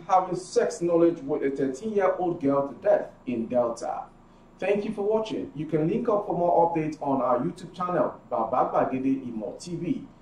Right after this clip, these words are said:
Kindly subscribe and click on the notification bell option or on Facebook, Gbagede Imo with Alawiye Adebayo. You need to like and follow the page for you to get updated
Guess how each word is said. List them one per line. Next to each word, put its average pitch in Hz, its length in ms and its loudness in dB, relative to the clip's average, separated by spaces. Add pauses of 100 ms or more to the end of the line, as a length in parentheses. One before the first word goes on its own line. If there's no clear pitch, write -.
(240)
Kindly 208 260 0
subscribe - 600 0
and 120 180 -8
click 170 280 0
on 165 100 0
the 143 160 -2
notification 156 680 -2
bell 131 320 4
option 147 480 0
or 156 380 6 (1080)
on 143 260 2
Facebook, 202 520 2 (100)
Gbagede 135 500 0
Imo 110 220 -2
with 165 320 -2 (120)
Alawiye 123 680 2 (100)
Adebayo. 170 680 0 (380)
You 127 120 2
need - 180 2
to - 80 0
like 165 320 2
and 135 220 -2
follow 147 220 0
the 127 80 -4
page 160 320 -4 (100)
for 117 80 -10
you 131 100 0
to - 120 -6
get 127 340 -2
updated - 540 -4